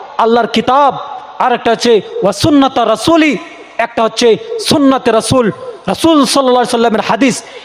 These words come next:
এই কোরআন এবং হাদিসকে যদি তোমরা কিয়ামত পর্যন্ত যদি তোমরা আঁকড়ে ধরতে পারো, তাহলে তোমরা কশ্চিন কালও তোমরা পথভ্রষ্ট হবে না, লাঞ্ছিত হবে না, কোনো মানুষের কাছে তোমরা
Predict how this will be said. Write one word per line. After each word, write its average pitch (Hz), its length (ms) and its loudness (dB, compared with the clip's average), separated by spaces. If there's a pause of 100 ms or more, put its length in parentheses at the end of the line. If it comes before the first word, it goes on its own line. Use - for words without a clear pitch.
(120)
এই 254 140 2
কোরআন 285 400 2
এবং 294 180 2
হাদিসকে 269 460 0
যদি 226 160 0
তোমরা 254 400 2 (880)
কিয়ামত 262 360 2 (140)
পর্যন্ত 311 440 0
যদি 254 180 0
তোমরা 247 380 2 (680)
আঁকড়ে 269 360 0
ধরতে 233 280 -2
পারো, 277 360 2 (420)
তাহলে 247 200 0
তোমরা 240 380 2 (340)
কশ্চিন 269 420 0
কালও 254 300 2
তোমরা 220 360 2 (320)
পথভ্রষ্ট 240 540 0
হবে 240 240 2
না, 226 200 2 (380)
লাঞ্ছিত 277 420 0
হবে 247 240 2
না, 240 200 2 (380)
কোনো 247 320 2 (1000)
মানুষের 262 460 2
কাছে 240 260 0
তোমরা 220 360 2